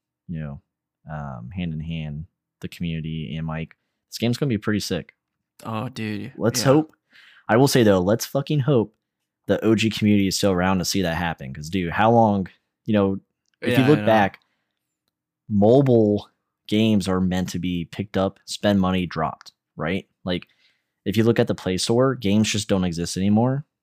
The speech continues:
Speaker 1: after that cycle. <laughs> Like, you still have, like, the Clash of Clans 'cause, like, they were the first to X, Y, and Z, right? And Raid Shadow Legends is now a game, was one, you know,
Speaker 2: <laughs>
Speaker 1: the games that was in their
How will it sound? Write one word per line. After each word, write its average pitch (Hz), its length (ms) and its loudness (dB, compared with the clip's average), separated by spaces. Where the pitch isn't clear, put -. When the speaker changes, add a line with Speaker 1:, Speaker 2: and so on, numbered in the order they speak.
Speaker 1:
after 98 320 0
that 87 180 -4
cycle. 78 440 -6
<laughs> - 80 -2
Like, 123 360 4
you 143 100 4
still 202 160 6
have, 170 80 6
like, 110 140 4
the 90 60 0
Clash 92 280 -4
of 92 80 -10
Clans 87 400 -4
'cause, 82 160 -8
like, 80 100 -8
they 87 120 -4
were 92 100 -2
the 87 80 -4
first - 520 -6
to 82 300 -8
X, - 240 -6
Y, 80 140 -4
and 78 140 -6
Z, 73 180 -10
right? 67 320 -12
And 73 240 -12
Raid 98 220 2
Shadow 101 260 4
Legends 98 380 2
is 87 80 -4
now 87 460 -4
a 95 80 -4
game, 87 440 -4
was 101 240 -2
one, 95 240 0
you 131 100 -6
know, 85 360 -4
Speaker 2:
<laughs> - 100 -20
Speaker 1:
the 113 100 2
games 101 340 4
that 92 280 0
was 104 160 0
in 98 160 2
their 95 420 0